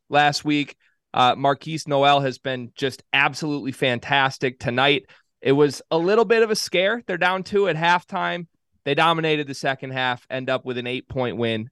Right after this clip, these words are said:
against Oklahoma State. How impressed have you been with the Wildcats and Jerome Tang, Matt?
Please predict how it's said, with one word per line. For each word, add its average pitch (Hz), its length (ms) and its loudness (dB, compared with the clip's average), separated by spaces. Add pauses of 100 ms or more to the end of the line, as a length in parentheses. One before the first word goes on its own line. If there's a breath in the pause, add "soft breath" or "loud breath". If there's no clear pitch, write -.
against 113 340 -2
Oklahoma 110 480 -2
State. 113 400 0 (160 loud breath)
How 170 220 6
impressed 170 400 2
have 143 140 -2
you 151 120 -2
been 131 300 0
with 123 100 -4
the 123 80 -2
Wildcats 123 680 0
and 110 80 -12
Jerome 117 260 -4
Tang, 110 300 -6
Matt? 95 200 -8